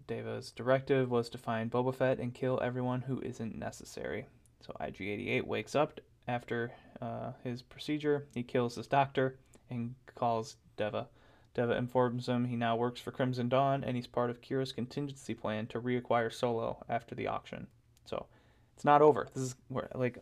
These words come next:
I, I had, didn't really set this up, but all these stories now are kinda like the epilogue. Like, the, the story's complete, but here's, like, here's what happens after. So I G eighty-eight is after Boba. Boba lands on Tatooine on the outskirts. He doesn't land right next to Jabba's palace. He kinda,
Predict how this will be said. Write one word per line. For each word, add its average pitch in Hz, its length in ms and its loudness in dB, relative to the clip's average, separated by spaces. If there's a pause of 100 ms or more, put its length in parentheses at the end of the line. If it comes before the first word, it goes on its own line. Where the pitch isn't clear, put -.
I, 131 160 -2
I 123 60 0
had, 123 180 4
didn't 135 160 4
really 120 120 4
set 123 200 2
this - 160 -8
up, 120 140 -2
but - 100 -4
all 127 160 4
these 123 160 -2
stories 120 320 -2
now 117 120 -2
are - 80 -4
kinda 78 200 -2
like - 120 -6
the - 120 -4
epilogue. - 480 -4
Like, - 220 -8 (480)
the, 135 180 -6
the 131 120 -6
story's 131 380 4
complete, 113 400 -2
but - 100 -4
here's, 117 260 -4
like, 73 240 -6 (160)
here's 135 160 -6
what - 100 -12
happens 127 260 -4
after. - 360 -8 (520)
So 117 220 2
I 139 80 8
G 135 220 4
eighty-eight 131 340 6
is 131 140 -2
after 123 260 2
Boba. 135 460 6 (180)
Boba 131 260 4
lands 127 360 2
on 127 80 2
Tatooine 147 760 0 (100)
on 123 80 0
the 117 120 2
outskirts. 135 520 2
He - 80 -12
doesn't 117 360 0 (300)
land 120 240 -2
right 120 180 0
next 123 200 -4
to 131 100 -6
Jabba's 120 300 2
palace. 117 460 -2
He - 80 -4
kinda, 123 360 -4